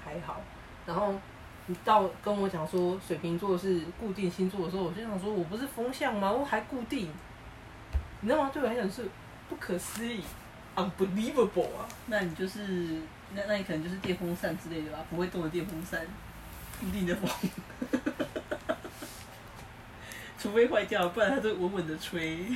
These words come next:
Speaker 1: 你好幽默哦。
Speaker 2: 谢谢，
Speaker 1: 那个，
Speaker 2: 谢谢。
Speaker 1: 干脆说我是空调好了。
Speaker 2: 哦，空调现在
Speaker 1: 还恒温呢。
Speaker 2: 现在，你知道现在空调有一些是，你知道，是有点变频的，所以没办法，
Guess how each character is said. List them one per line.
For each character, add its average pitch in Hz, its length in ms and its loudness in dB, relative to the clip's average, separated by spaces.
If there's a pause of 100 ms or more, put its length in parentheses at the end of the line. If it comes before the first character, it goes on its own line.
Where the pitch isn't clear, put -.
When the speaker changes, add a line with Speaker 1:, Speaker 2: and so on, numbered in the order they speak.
(420)
Speaker 1:
你 226 100 -4
好 - 260 2 (100)
幽 175 100 2
默 185 360 2
哦。 156 100 -4 (320)
Speaker 2:
谢 180 100 -2
谢， 302 220 -2
Speaker 1:
那 269 80 4
个， 240 80 6 (120)
Speaker 2:
谢 262 160 0
谢。 175 140 0
Speaker 1:
干 240 120 4
脆 262 100 0
说 262 100 0
我 185 100 4
是 202 80 -4
空 208 180 -2
调 - 180 -4
好 - 80 -2
了。 - 280 -6 (960)
Speaker 2:
哦， 254 80 0 (200)
空 302 100 4
调 233 180 12
现 196 80 12
在 - 60 8
Speaker 1:
还 - 40 6
恒 - 80 12
温 208 160 10
呢。 175 80 4 (800)
Speaker 2:
现 311 160 6
在， 254 120 -4
你 214 80 -2
知 247 60 4
道 294 100 4 (120)
现 277 120 0
在 254 80 0
空 247 180 0
调 180 180 0
有 156 100 2
一 170 60 4
些 190 180 2
是， 190 120 -4
你 170 100 -2
知 156 60 -4
道， 160 240 0
是 233 180 -4
有 180 100 6
点 175 180 2
变 170 220 2
频 - 240 -8
的， - 60 -8 (240)
所 185 100 2
以 175 220 0 (800)
没 175 120 0
办 185 180 2
法， - 120 -6